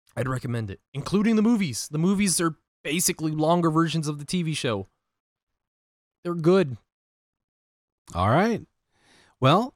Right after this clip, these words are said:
Speaker 2: I guess that can really wrap things up then. Well,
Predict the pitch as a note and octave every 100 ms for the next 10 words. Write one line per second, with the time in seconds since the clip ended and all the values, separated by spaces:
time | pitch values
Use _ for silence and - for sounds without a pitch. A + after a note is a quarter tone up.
0 | - G#2+ B2+ F3+ - D#3 - C3 A#2+ C3+
1 | A2 C#3 - A#2 G2 C#3 E3+ - E2+ A2
2 | D3 _ _ _ - B2+ G#3+